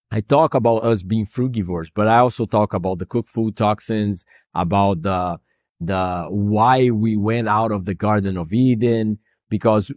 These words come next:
geology shows that actually there was an ice age a hundred thousand years ago.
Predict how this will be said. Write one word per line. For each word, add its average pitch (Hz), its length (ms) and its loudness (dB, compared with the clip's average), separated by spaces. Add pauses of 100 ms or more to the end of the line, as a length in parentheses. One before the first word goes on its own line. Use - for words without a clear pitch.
geology 113 720 2
shows 113 560 0
that 95 200 -2
actually 101 460 0
there 98 160 -2
was 98 260 -2
an 90 140 -6
ice 104 340 -2
age 95 400 -4 (300)
a 82 60 -4
hundred 110 320 2
thousand 101 340 2
years 107 220 2
ago. 71 280 -8